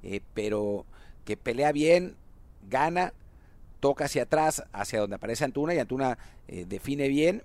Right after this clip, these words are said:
pero bueno, viene eso de un, de un error de Alemania, y en general, eh, me parece que, que a los alemanes les costó, eh, superar la presión de México. Después ya, ya intentaban un poco con balones más en largo. México jugó bastante en largo, buscando que, que Santi ganara,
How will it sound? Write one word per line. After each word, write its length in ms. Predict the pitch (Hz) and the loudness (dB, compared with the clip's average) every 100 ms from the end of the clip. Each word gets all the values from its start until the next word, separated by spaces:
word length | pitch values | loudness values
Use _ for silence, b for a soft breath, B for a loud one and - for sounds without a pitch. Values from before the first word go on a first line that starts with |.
| - | -8
pero 140 | 98 | -8
bueno, 160 | 95 - | -6 -8
viene 260 | 92 113 120 | -6 -2 -2
eso 180 | - | -2
de 60 | 117 | -2
un, 240 | 117 113 | -2 -2
de 80 | 110 | -2
un 80 | 123 | -2
error 260 | 117 131 131 | 0 0 0
de 60 | |
Alemania, 480 | 127 135 165 165 196 - b b - | 0 0 -2 -2 -4 -8 b b -4
y 100 | 143 | -4
en 60 | |
general, 440 | 185 202 247 240 - | -2 -2 0 -2 -6
eh, 80 | - | -10
me 80 | 107 | -8
parece 240 | 113 123 | -6 -6
que, 280 | 165 131 101 - | -4 -6 -6 -8
que 320 | 117 110 104 | -6 -6 -6
a 60 | |
los 120 | 101 113 | -8 -8
alemanes 320 | 107 135 151 | -6 -6 -4
les 140 | 127 | -4
costó, 420 | - 107 165 170 - b b b - | -6 0 6 6 4 b b b -18
eh, 200 | 90 85 - - - - - | -16 -16 -16 -20 -20 -20 -12
superar 440 | - 127 123 147 | -6 0 2 2
la 80 | 147 | 2
presión 240 | 127 143 | 0 -2
de 60 | 135 | -2
México. 280 | 147 143 160 | -2 2 0
Después 260 | 123 127 | 2 0
ya, 200 | 135 135 | 2 2
ya 140 | 113 127 | 2 -2
intentaban 580 | 131 117 139 139 127 - B B - - | -2 -2 2 2 2 -6 B B -20 -12
un 140 | 120 | 0
poco 220 | 143 127 | 0 2
con 100 | 120 | 2
balones 260 | 113 127 127 | 2 2 0
más 180 | 120 120 | -2 2
en 60 | |
largo. 240 | 139 147 139 | 4 6 4
México 320 | 160 - 165 | 2 0 -4
jugó 220 | 139 139 | 0 4
bastante 480 | 135 117 160 175 160 | 4 2 -2 -2 -2
en 80 | 135 | 0
largo, 260 | 131 143 | 2 2
buscando 380 | 139 110 127 123 | 0 -2 -2 -2
que, 180 | - 107 B B B | -2 -4 B B B
que 120 | 110 | -4
Santi 360 | - 143 139 135 | 2 2 0 0
ganara, 500 | 117 127 143 135 | 0 2 4 4